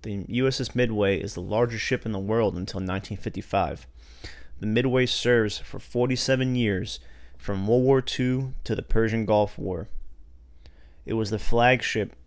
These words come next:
in nineteen ninety-one during Operation Desert Storm. In nineteen ninety-two, the Midway was decommissioned and is now a museum ship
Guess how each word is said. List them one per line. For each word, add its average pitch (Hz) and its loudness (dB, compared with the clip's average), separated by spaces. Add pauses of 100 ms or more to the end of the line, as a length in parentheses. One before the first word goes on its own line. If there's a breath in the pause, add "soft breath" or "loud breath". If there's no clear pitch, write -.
(360)
in 98 -6
nineteen 104 -2
ninety-one 110 0
during 98 -2
Operation 104 0
Desert 98 -2
Storm. 90 -6 (680 soft breath)
In 90 -10
nineteen 110 -2
ninety-two, 117 2 (300)
the - -6
Midway 110 2
was 95 -2
decommissioned 110 0
and 101 -4
is 101 -4
now 107 0
a 104 0
museum 107 0
ship - -2